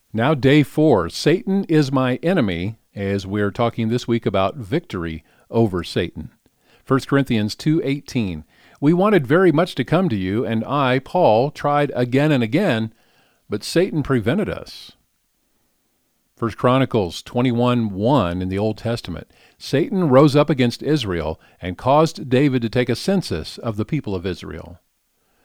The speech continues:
Genesis three one through five, "The serpent was the shrewdest of all the wild animals the Lord God had made. One day he asked the woman, 'Did God really say you must not eat the fruit from any of the trees of the garden?' 'Of course we may eat the fruit from the trees in the garden,' the woman replied.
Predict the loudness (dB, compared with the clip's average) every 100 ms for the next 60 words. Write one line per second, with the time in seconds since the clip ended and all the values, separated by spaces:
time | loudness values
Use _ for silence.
0 | _ _ -6 2 4 4 0 -4 -4 -2
1 | 2 2 0 0 -2 -4 -6 -2 -2 0
2 | -2 -4 -8 _ -8 -8 0 2 2 0
3 | 0 0 2 0 -2 2 4 4 2 0
4 | 2 4 4 2 4 4 4 2 2 0
5 | -2 -2 -2 -2 0 0 0 0 -2 -2
6 | -2 -2 -6 -14 _ -10 -2 2 4 4
7 | 4 2 0 -2 0 2 0 -6 -12 _
8 | _ -4 0 2 4 4 4 4 4 4
9 | 6 6 4 2 0 -2 -2 -4 -4 -8
10 | -8 -2 -2 -2 -4 -4 -2 0 0 0
11 | -6 -6 -4 -4 -4 -4 -2 -2 -2 -4
12 | -6 _ _ _ _ _ -4 0 2 0
13 | 2 2 4 4 4 2 -2 2 0 2
14 | 0 0 0 -2 0 -2 0 2 2 2
15 | 2 2 0 0 -4 -6 -6 -4 -4 -4